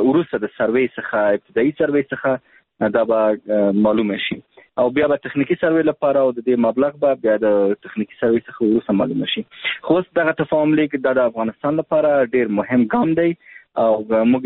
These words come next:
هیله مند په دې یو چې دا په خپل وخت او زمان سره، ښه پرمختګ وکړي او دا د افغانستان لپاره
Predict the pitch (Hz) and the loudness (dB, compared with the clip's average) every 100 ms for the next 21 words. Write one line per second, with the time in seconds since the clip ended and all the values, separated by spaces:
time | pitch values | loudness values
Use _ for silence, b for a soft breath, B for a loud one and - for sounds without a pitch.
0 | 120 127 123 127 - 117 151 151 139 139 | 0 0 0 -2 -4 0 2 2 0 0
1 | 123 113 101 117 117 110 107 - 101 101 | 2 2 0 0 2 2 0 -2 -2 0
2 | 101 - - - 120 127 143 156 139 135 | 0 -2 -8 -2 0 0 0 -2 -2 -2
3 | 135 131 135 123 123 _ b b _ - | -2 -2 -2 0 -2 _ b b _ -2
4 | 104 101 - 139 117 - 113 110 - 156 | 0 0 0 0 -2 -2 -2 -2 -2 -2
5 | 180 196 220 220 190 139 120 110 107 104 | -2 -4 -2 0 2 2 2 2 2 0
6 | 104 117 117 113 113 110 104 107 104 - | 0 0 0 2 2 2 0 -2 -6 -4
7 | 131 131 135 131 | -4 -2 0 0